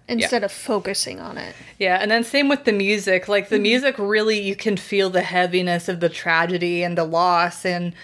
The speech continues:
Speaker 2: And the
Speaker 1: um,
Speaker 2: suspense.
Speaker 1: Yeah, is that they do just, all of those pieces work really well for the movie.
Speaker 2: Mm-hmm.
Speaker 1: I also really enjoy, you know,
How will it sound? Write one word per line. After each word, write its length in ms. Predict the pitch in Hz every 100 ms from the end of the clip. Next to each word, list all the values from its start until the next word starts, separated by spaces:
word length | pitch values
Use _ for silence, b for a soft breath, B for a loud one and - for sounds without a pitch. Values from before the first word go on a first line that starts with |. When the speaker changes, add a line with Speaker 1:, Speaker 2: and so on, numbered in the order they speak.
| B B B B
Speaker 2:
And 340 | - 180 170 160
the 60 |
Speaker 1:
um, 40 | 160
Speaker 2:
suspense. 800 | 165 - 220 214 226 269 - -
Speaker 1:
Yeah, 580 | 202 196 160 156 151 170
is 160 | - 190
that 120 | 202
they 80 | 196
do 600 | 196 196 190 175 87 71 180
just, 380 | 196 190 - - B B B -
all 180 | 247 294
of 60 |
those 180 | 247 226
pieces 480 | - 226 208 196 180
work 260 | 185 175 -
really 280 | 190 190
well 240 | 170 170 165
for 160 | 165
the 100 | 160
movie. 380 | 160 156 247 156
Speaker 2:
Mm-hmm. 120 | 170 B B B B B B B
Speaker 1:
I 140 | 214 240
also 760 | 269 - 311 294 285 240 - -
really 420 | 202 226 262 254
enjoy, 360 | 220 196 196 190
you 280 | 180 208 214
know, 480 | 202 190 185 185